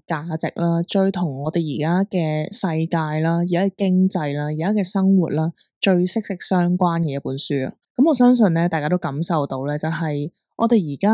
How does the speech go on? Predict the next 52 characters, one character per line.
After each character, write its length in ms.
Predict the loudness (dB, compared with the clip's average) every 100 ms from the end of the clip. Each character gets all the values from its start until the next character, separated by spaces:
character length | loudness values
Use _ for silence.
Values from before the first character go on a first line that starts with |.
| 4
呢， 200 | 6 6
每 220 | 4 2
日 80 | 0
接 120 | -2
觸 120 | -2
嘅 100 | -4
資 320 | -2 2 2 2
訊 160 | -2 -2
啦， 100 | -2
即 80 |
係 40 | 0
譬 220 | 2 0
如 60 | 0
係 320 | -2 -2 2
你 80 | 4
每 140 | 4
日 40 | 2
睇 140 | -2
新 160 | 2 4
聞 160 | 4 4
啦， 220 | 0 0 -4 _
又 100 | 2
或 60 | 2
者 100 | 2
係 140 | 0
你 140 | 0 0
睇 280 | -2 -4 -2
social 220 | 2 4
media 380 | 4 2 0 -2
啦， 240 | 0 0
睇 160 | -2 -4
手 240 | -4 -4
機 220 | -2 0 2
啦， 200 | 0 -2 _ _
我 120 | -2 2
哋 140 | 4
呢， 80 | 4
而 200 | 2 0
家 140 | 0
俾 180 | 0 0
好 160 | 0 0
多 140 | 0
嘅 40 | 0
資 200 | -2 -2
訊 160 | -2
呢 80 | -2
講 240 | -2 -2 -2
就 80 |
係 120 | -2 -2
話， 80 |
哦， 200 | 0 0
而 180 | 0 -2